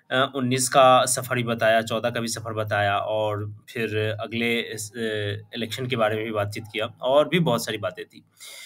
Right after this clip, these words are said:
तो ये तो, अ, पॉलिटिकल डिबेट है, तो इसके ऊपर ज़्यादा बातचीत नहीं करेंगे, लेकिन no confidence motion हमारे एग्जाम point of view से इंपॉर्टेंट है, that's why यहाँ पे थोड़ी सी बातचीत कर लेते हैं, ठीक है।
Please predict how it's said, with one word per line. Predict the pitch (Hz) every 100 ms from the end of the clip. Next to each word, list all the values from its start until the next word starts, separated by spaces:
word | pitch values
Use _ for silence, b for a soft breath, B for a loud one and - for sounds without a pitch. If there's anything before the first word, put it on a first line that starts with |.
| B -
तो |
ये | 170 180
तो, | 190 196 190
अ, | 175 165
पॉलिटिकल | 156 160 147 147 170
डिबेट | 151 143 147
है, | 151
तो | 143
इसके | 127 -
ऊपर | 139
ज़्यादा | 131 120
बातचीत | 123 117 123 123
नहीं | 131
करेंगे, | 127 113 107 104 -
लेकिन | 123 135
no | 156
confidence | 170 160 156 147
motion | 147 135 123 143
हमारे | 135 127
एग्जाम | 123 117 120
point | 120 117
of | 113
view | 107
से | 107
इंपॉर्टेंट | 113 107 107 117 113
है, | 101
that's | 113 113
why | 117 107
यहाँ | 107 107
पे | 107
थोड़ी | - 104
सी | 104
बातचीत | 101 95 -
कर | - 95
लेते | 90 -
हैं, | -
ठीक | 127
है। | 156 160